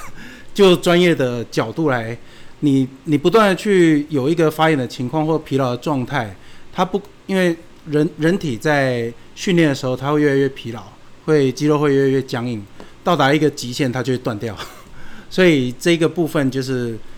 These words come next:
还没有建立很完整的这种所谓自己身体训练机制之前，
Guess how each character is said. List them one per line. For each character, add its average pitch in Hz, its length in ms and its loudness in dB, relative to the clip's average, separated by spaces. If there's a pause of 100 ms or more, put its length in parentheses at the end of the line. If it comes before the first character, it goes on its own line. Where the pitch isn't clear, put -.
(180)
还 160 160 -4
没 214 120 0
有 170 120 2
建 175 200 0
立 165 180 2
很 120 200 -6
完 120 220 -2
整 135 160 -6
的 107 120 -10
这 127 180 -8
种 113 200 -10 (800)
所 123 140 -6
谓 139 400 2
自 147 180 -6
己 120 140 -4
身 147 180 -2
体 135 80 -2
训 139 200 0
练 127 240 -2
机 131 160 -10
制 127 140 -8
之 117 140 -8
前， 107 220 -12